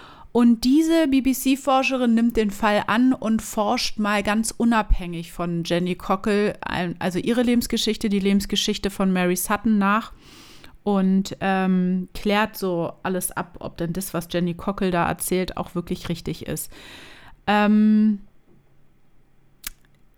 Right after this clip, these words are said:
genau. Ähm, sie fragt sie aber auch noch, „Na,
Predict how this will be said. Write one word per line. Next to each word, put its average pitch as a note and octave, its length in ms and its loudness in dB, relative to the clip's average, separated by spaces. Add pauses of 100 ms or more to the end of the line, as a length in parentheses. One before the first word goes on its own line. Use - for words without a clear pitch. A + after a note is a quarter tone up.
(120)
genau. G#3 360 4 (1600)
Ähm, G3+ 380 2
sie G3 220 -4
fragt - 640 -4
sie B3 160 -4
aber G3+ 280 0
auch A3 220 -2
noch, A#3 240 0
„Na, G3 140 0